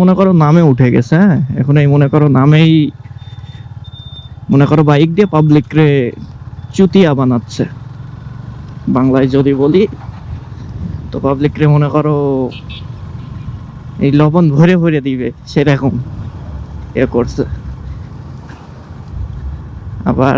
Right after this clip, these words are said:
তার সাথেও রিয়াকশন হাবিজাবি এগুলো বেশ দেখলাম আলাদা আলাদা ইয়ে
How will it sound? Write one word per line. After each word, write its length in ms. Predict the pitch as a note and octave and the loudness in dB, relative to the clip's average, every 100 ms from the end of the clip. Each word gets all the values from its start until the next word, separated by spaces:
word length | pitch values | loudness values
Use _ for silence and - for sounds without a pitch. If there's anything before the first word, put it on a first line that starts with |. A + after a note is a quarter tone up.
| B2 | 0
তার 140 | C#3 C#3 | -2 0
সাথেও 320 | D#3+ - D#3 D#3 D#3 D3 | 0 2 4 4 2 2
রিয়াকশন 560 | C#3+ D3 - - D3 D3 D3 D3+ - | 2 0 -2 2 4 4 2 -2 0
হাবিজাবি 480 | C3+ C3+ C3+ C3+ C3 C#3 | 2 4 4 2 2 2
এগুলো 260 | B2 C3 C#3 B2+ | 4 4 2 2
বেশ 160 | C3+ C3 - | 0 0 0
দেখলাম 320 | B2 B2+ - C#3+ | 0 2 2 4
আলাদা 240 | B2+ B2 B2+ | 2 2 2
আলাদা 280 | C3 B2 B2+ B2+ B2 - - - - - - - - - - - - - - - - - - - - | 2 2 2 2 0 -6 -14 -20 -20 -20 -20 -20 -20 -20 -20 -20 -20 -20 -20 -20 -18 -18 -18 -16 0
ইয়ে 100 | C#3+ | 2